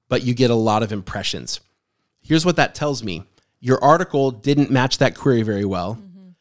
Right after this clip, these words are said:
Speaker 1: but a ton of people saw it, which means that at some point you ranked well for it. But, I mean, obviously, you don't answer the question very well, um,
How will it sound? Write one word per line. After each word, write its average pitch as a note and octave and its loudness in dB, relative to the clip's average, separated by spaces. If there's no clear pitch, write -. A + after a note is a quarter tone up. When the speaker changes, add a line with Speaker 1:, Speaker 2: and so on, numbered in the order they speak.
Speaker 1:
but C#3 4
a C#3+ 4
ton F#3+ -2
of G#3 -6
people D#3+ -4
saw F#3+ 0
it, - -8
which B2 -8
means E3 0
that C3 4
at B2+ 0
some C#3 2
point B2 0
you A#2+ 2
ranked B2 -4
well C3+ 2
for F2 -4
it. F#2+ -8
But, B2+ -2
I B2 -2
mean, B2 2
obviously, G#2+ 0
you A2+ -8
don't A#2 2
answer G#2+ -4
the G#2 -8
question G#2 -6
very F#2 -8
well, F2+ -6
um, F#2 -6